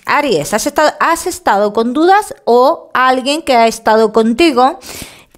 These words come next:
estaba como entre dos personas? Em, esta persona, em,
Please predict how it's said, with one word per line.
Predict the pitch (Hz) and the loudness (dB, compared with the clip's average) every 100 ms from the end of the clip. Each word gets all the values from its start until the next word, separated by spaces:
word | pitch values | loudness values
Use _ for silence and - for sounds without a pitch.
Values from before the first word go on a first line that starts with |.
| - | -10
estaba | - 294 277 302 | -4 0 0 0
como | 254 233 214 214 | 0 0 2 2
entre | 208 208 202 202 | 0 0 2 2
dos | 208 | 0
personas? | 208 208 - 202 135 - - - | -2 -4 -2 -2 -2 -10 -16 -4
Em, | 170 185 180 170 165 156 147 - - - - | 2 4 4 2 0 -2 -4 -8 -16 -14 -8
esta | 233 285 | -6 -4
persona, | 294 277 311 302 370 - - - | -4 -2 0 2 0 -2 -6 -2
em, | 220 220 214 214 214 208 208 214 | 2 4 4 4 4 4 2 -2